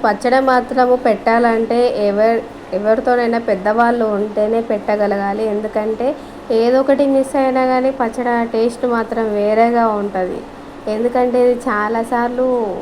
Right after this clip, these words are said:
నేను చూశాను, అందుకే మనం ఇంత సాహసం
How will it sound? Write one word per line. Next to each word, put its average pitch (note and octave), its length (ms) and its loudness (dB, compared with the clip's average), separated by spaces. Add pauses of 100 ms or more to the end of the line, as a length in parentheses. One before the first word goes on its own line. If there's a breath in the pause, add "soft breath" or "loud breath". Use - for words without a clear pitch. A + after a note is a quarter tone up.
(140)
నేను A3 200 0
చూశాను, A#3 1120 -2 (160)
అందుకే A#3 360 0
మనం A#3 300 0
ఇంత A3+ 280 2
సాహసం A3+ 580 -2